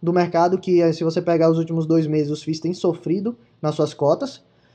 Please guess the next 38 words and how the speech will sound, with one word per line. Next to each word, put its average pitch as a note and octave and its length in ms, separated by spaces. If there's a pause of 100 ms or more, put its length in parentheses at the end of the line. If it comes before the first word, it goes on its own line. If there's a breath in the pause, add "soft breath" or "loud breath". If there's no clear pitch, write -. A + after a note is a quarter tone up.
(200)
Mas F3+ 320
o A#3 80
que A#3+ 120
é B3+ 80
que C#4+ 140
provavelmente B3 720
vai A3+ 100
impactar A3 380
daqui G#3+ 160
pra G3+ 160
frente? D#3 340
É E3 60
um F3 100
cenário E3+ 320
que E3+ 80
deve F#3 340
continuar E3+ 800 (240 soft breath)
com E3 140
o - 20
mercado E3 520
já D#3+ 260
derrubando E3 460
os C#3+ 100
preços, E3+ 540
ou F3 260
a D#3+ 100
gente F3 280
já F#3 160
tá F#3+ 200
vendo E3 360
um D#3 80
preço D#3+ 340
ajustado E3 720
frente F3 320
a - 20
essa E3 160
probabilidade D#3+ 540
futura? G#3 640